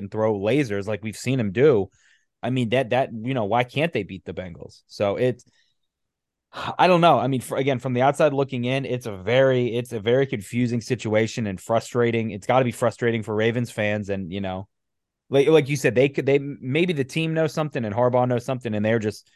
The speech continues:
like you said, keeping it super close to the vest, and maybe they are, but it's, I, I don't know. The next couple of days are gonna, like you said, are gonna be very tense, and people are gonna be on edge, and probably a lot of notifications going up for,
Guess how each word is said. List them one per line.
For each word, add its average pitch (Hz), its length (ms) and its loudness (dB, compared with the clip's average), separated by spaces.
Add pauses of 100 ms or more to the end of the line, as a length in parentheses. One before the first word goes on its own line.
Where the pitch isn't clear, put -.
(280)
like 107 140 -2
you 120 100 -2
said, 120 220 0
keeping 123 240 -2
it 113 100 -4
super 120 240 -2
close 123 260 0
to - 80 -8
the 101 100 -2
vest, 120 360 2
and 95 100 -10
maybe 110 220 -2
they 117 180 4
are, 113 220 4
but 95 220 -4 (680)
it's, 110 380 -8
I, 117 240 2
I 120 200 6
don't 139 140 4
know. 135 140 6
The 117 80 0
next 127 220 0
couple 143 200 0
of 113 40 -4
days 123 260 4
are 107 60 -6
gonna, 107 140 -8
like 113 140 -6
you 113 80 -10
said, 113 180 0
are 107 60 0
gonna 104 80 0
be 98 100 -2
very 107 240 0
tense, 127 420 -2
and 104 140 -6
people 110 180 -4
are 107 40 0
gonna 110 140 0
be 110 100 2
on 107 160 4
edge, 113 260 4
and 95 200 -4 (460)
probably 131 240 4
a 120 60 6
lot 120 260 6
of 123 60 2
notifications 117 760 -2
going 107 240 -2
up 107 200 0
for, 95 400 -2